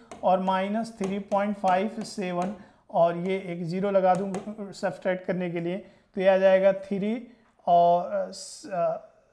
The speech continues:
स-, अ, सिक्स और यहाँ से, अ, सिक्स पॉइंट थ्री, that is work function phi, और ये भी एक इलेक्ट्रॉन वोल्ट में है, ठीक है। चेक कर लो एक बार, थ्री और यहाँ से, अ, अ,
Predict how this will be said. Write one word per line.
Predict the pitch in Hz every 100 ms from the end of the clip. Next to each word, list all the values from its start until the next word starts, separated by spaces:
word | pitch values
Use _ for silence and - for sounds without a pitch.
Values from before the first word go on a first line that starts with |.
| _
स-, | - - - 214
अ, | 170 170 185
सिक्स | 165 - 220 240 - 240 226 - - _ _ -
और | 175 180
यहाँ | 180 196 196
से, | 196 196
अ, | 240 - - 180 170 -
सिक्स | - 233 220
पॉइंट | - 190 214 247 185 170
थ्री, | 160 156
that | 202 214
is | 226 214
work | 220 220 208
function | 185 165 214 - - _ _ 196
phi, | 180 208
और | 208 214
ये | 214 214
भी | 226 240
एक | 220 220 -
इलेक्ट्रॉन | 202 196 208 208 208
वोल्ट | 185 180 175
में | 170
है, | 147 156
ठीक | 156 208
है। | 254 - _ _ _ _ - - - -
चेक | - 175 180
कर | 190
लो | 202
एक | 196 190 190
बार, | 202
थ्री | 202 202 240 233 - _ _
और | 208 185
यहाँ | 185 175 185
से, | 180 180
अ, | 190 190
अ, | 175 196 - 202 185 180